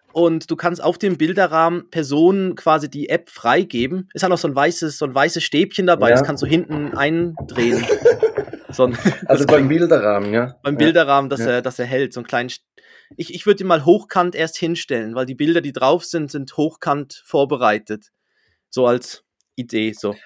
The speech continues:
Speaker 2: Also, und
Speaker 1: Ähm,
Speaker 2: die, die App kann dann was?
Speaker 1: Genau, und dann, ich hab die App bei mir eben schon drauf und das Coole ist, und hab's auch schon gepaart, und das kann, deine Frau kann das auch machen und andere können das auch machen. Und wenn du dir den zum Beispiel zu, im Büro hinstellst oder irgendwo hinstellst, dann macht es dann Bling,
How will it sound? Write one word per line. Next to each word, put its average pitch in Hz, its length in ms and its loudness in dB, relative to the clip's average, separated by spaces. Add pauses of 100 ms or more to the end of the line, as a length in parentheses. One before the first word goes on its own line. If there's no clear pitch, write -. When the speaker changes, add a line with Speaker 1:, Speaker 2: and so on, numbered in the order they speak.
(120)
Speaker 2:
Also, 131 180 2
und 143 80 4
Speaker 1:
Ähm, 139 340 6
Speaker 2:
die, 135 160 -2
die - 40 -6
App - 380 2
kann 151 320 -2
dann 131 300 4
was? - 480 0 (180)
Speaker 1:
Genau, 160 360 0
und 139 80 -6
dann, 151 220 -4
ich - 160 -10
hab 214 100 -2
die - 140 -10
App 185 180 -4
bei 170 120 -2
mir 170 160 0
eben 185 160 -4
schon 139 200 -6
drauf 170 540 0 (420)
und 156 100 -4
das 139 140 -8
Coole 190 360 0
ist, 135 360 0
und 160 120 -2
hab's 160 200 -4
auch 165 140 2
schon 147 200 -6
gepaart, 139 680 -2
und 151 180 -4
das 151 140 -10
kann, 147 280 -4
deine 139 200 0
Frau 147 240 2
kann 156 160 -4
das 127 140 -4
auch 180 200 2
machen 196 320 0
und 139 100 -6
andere 156 300 -2
können 139 180 -6
das 120 140 -8
auch 196 260 0
machen. 139 340 -4 (280)
Und - 120 -8
wenn 160 80 0
du 165 80 6
dir 165 140 6
den 190 240 4
zum 165 140 -4
Beispiel 151 360 0 (120)
zu, - 100 -12
im 139 260 -4
Büro 190 380 6
hinstellst 175 600 2
oder 143 160 -2
irgendwo 175 280 -2
hinstellst, 170 560 0
dann 160 100 0
macht 131 180 -2
es 135 80 -8
dann 117 180 -4
Bling, 196 420 4